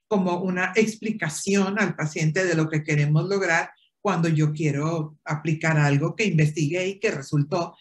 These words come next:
que si le hago así va a ser para la mejoría del paciente.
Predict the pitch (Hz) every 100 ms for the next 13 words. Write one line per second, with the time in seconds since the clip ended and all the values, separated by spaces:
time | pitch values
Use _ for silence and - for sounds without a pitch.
0 | _ - 151 160 160 156 160 180 - 220
1 | 226 - 156 147 - 151 151 165 156 135
2 | 131 - 127 135 131 131 120 - 196 214
3 | 151